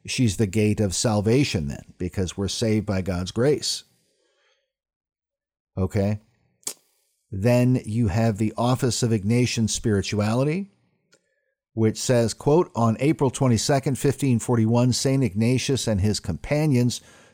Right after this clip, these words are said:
took their solemn vows as members of the recently approved society.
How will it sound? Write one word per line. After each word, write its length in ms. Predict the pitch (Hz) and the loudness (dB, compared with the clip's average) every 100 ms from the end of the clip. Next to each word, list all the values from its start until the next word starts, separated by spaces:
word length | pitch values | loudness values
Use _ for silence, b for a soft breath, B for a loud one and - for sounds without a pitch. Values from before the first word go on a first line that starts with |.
| b | b
took 320 | - 170 - | -2 -2 -2
their 340 | - 127 123 - | 0 2 2 0
solemn 560 | - - 131 131 127 123 | -4 -2 2 2 2 0
vows 640 | 98 95 120 131 117 117 110 | -2 0 2 4 4 4 2
as 240 | 123 95 | 0 0
members 480 | 101 123 147 143 131 | 2 2 2 2 0
of 180 | - 104 | -2 0
the 140 | 110 | 2
recently 640 | 98 107 175 - 156 143 | 2 2 2 2 0 2
approved 460 | 123 - 143 131 120 | 0 0 0 2 0
society. 680 | - 113 135 139 143 92 | -2 -2 0 2 2 0